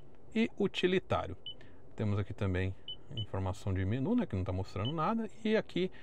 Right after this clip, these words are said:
configurações, né, definições, informações pessoais, dispositivos e Bluetooth, geral, Wi-Fi, monitor,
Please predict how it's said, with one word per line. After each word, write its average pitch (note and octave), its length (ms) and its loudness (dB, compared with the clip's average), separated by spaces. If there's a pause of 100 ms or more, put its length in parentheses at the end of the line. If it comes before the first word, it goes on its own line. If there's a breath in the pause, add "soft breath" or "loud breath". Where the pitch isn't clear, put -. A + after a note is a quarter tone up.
(220 loud breath)
configurações, D3+ 680 4
né, G2+ 120 4
definições, G#2+ 680 0
informações A#2+ 540 0
pessoais, - 580 0 (400 loud breath)
dispositivos G#2 1000 2
e A#2 200 4 (120)
Bluetooth, F#3+ 480 4 (920 loud breath)
geral, D3 440 6 (1500)
Wi-Fi, G#2+ 480 2 (1500)
monitor, B2 560 4